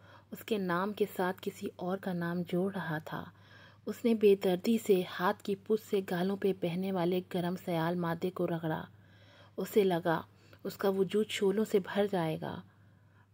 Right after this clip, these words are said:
"मैं आपसे प्यार करती हूँ माहिर," वो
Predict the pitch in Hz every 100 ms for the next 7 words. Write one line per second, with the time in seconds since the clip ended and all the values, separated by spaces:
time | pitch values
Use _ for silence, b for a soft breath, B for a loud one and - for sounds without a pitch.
0 | - 190 185 - 180 190 208 - 190 185
1 | 175 175 170 165 196 190 170 156 151 160
2 | 156 156 - b b b -